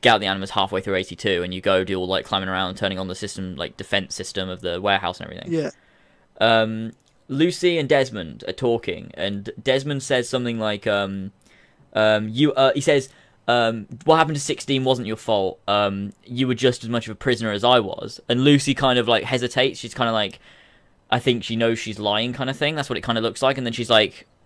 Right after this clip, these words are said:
Speaker 1: "Good night, Desmond." And then she just walks away. And it kinda looks like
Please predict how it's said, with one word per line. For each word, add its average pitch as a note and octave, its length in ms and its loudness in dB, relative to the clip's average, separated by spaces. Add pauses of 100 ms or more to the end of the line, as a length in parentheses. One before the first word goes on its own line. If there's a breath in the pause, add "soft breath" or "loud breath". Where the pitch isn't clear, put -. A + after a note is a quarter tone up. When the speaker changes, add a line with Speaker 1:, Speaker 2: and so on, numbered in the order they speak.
(180)
Speaker 1:
"Good A#2 140 4
night, A#2+ 200 4
Desmond." F#2 320 -2
And G2 40 -6
then G2+ 80 -4
she G2+ 120 -10
just G2 140 -10
walks G#2+ 240 -2
away. G#2 320 0 (580)
And A#2+ 100 0
it A2+ 80 -4
kinda B2 220 4
looks A2+ 220 -2
like G2+ 380 0